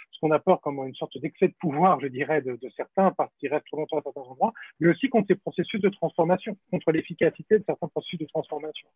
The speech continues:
Donc ça, je voulais, je voulais vous dire que je suis d'accord avec vous, mais on a aussi face à nous des, des, des, des dispositifs de résistance de l'institution par rapport à ça qui sont assez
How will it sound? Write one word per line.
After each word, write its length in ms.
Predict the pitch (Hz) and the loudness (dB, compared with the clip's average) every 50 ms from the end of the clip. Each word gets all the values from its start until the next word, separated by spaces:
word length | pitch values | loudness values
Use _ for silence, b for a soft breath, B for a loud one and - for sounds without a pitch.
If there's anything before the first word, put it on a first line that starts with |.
| B B B B B | B B B B B
Donc 80 | 151 135 | 0 2
ça, 100 | 202 208 | 4 4
je 40 | |
voulais, 240 | 170 185 185 180 147 135 | 6 6 4 4 4 2
je 40 | 139 - | -4 -2
voulais 320 | 170 160 151 139 139 143 131 | 0 0 0 0 -2 -8 -10
vous 60 | 151 | -8
dire 160 | 147 185 - - | -6 -6 -2 -2
que 100 | 165 147 | -2 -2
je 240 | - - - - | -2 -6 -20 -18
suis 100 | - - | -14 -2
d'accord 340 | 151 180 208 208 247 233 202 | 2 2 2 4 6 6 6
avec 180 | 185 156 170 156 | 6 4 2 -2
vous, 140 | 156 226 262 | -4 -4 -4
mais 140 | 214 170 | -4 -4
on 140 | 156 156 165 | -4 -2 -2
a 60 | 175 | -2
aussi 360 | 175 165 165 - 247 226 190 - B B B B - | -2 -2 -4 -6 -6 -6 -6 -6 B B B B 2
face 180 | 208 202 196 | 2 2 2
à 100 | - 175 | 2 -2
nous 180 | 160 190 233 240 | -2 -2 -4 -4
des, 220 | 185 165 151 147 | -4 -4 -4 -4
des, 580 | 127 123 156 156 147 143 139 139 135 131 131 127 _ _ _ _ _ _ _ | -4 -4 -4 -2 -2 -2 -2 -2 -4 -4 -6 -10 _ _ _ _ _ _ _
des, 220 | - 147 143 131 131 | -6 -6 -6 -6 -4
des 160 | 127 151 143 | -4 -4 -4
dispositifs 540 | 139 170 - - 180 156 170 156 - 220 165 | -2 -4 -4 -2 -2 -2 -2 0 -2 0 0
de 100 | 165 165 | 0 2
résistance 640 | 147 175 196 175 190 196 202 - - - 196 196 | 2 2 2 4 2 0 0 0 0 2 2 2
de 80 | - 160 | 2 0
l'institution 680 | 147 143 160 - 180 156 - 156 143 - - 202 202 | 0 0 0 0 -2 -6 -6 -8 -8 -6 -6 -6 -4
par 140 | 196 175 139 | -2 -2 0
rapport 320 | 131 139 139 - 143 131 | 0 -2 -2 -2 -2 -2
à 60 | 135 - | -2 -2
ça 140 | - 202 208 | 0 -2 -2
qui 160 | 202 - - - - | -2 -6 -14 -14 -8
sont 80 | 151 | -6
assez 240 | 143 135 - - 147 | -6 -6 -6 -8 -12